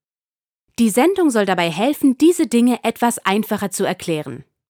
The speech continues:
Insgesamt empfiehlt es sich, Filme in der Sprache, die man lernen oder verbessern möchte, zu schauen.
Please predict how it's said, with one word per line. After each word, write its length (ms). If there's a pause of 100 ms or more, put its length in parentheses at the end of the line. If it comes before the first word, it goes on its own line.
(720)
Insgesamt 720 (100)
empfiehlt 440
es 140
sich, 260 (220)
Filme 480
in 180
der 140
Sprache, 480
die 100
man 180
lernen 440
oder 180
verbessern 480
möchte, 300
zu 180
schauen. 420